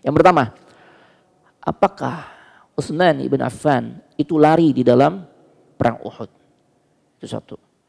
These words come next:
Ya, kemudian langsung dijawab ternyata oleh Abdullah ibn Umar. "Iya." Ya, jawab Abdullah ibn Umar. Orang ini nanya lagi, "Apakah Anda juga tahu,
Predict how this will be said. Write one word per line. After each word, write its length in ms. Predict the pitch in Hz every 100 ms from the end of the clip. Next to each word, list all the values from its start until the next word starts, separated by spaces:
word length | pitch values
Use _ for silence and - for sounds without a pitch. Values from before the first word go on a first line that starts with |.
| _ _ _ _ _ _ _
Ya, 320 | - 127 135 131
kemudian 280 | _ 127 170
langsung 200 | 196 180
dijawab 320 | 175 196 165
ternyata 280 | - 151 135
oleh 160 | 120 120
Abdullah 400 | - 120 135 127
ibn 120 | 117
Umar. 360 | 117 117 110 110 _
"Iya." 280 | 175 170 - _ _ _ _ _ _ _ _ _ _ _
Ya, 180 | - 123 139
jawab 320 | 127 131 180
Abdullah 400 | - 123 143 170
ibn 320 | 165 160 254 262 _ -
Umar. 400 | 127 117 117 - _ _ _
Orang 300 | 175 190 190
ini 160 | 233
nanya 240 | 196 143 127
lagi, 320 | 120 117 - _ _ _ _ _ _ _ _ _
"Apakah 720 | - 180 233 - 240 247 208 - _ _ _ _ _
Anda 380 | - 220 220 240
juga 240 | 180 170 -
tahu, 560 | 175 156 120 127 185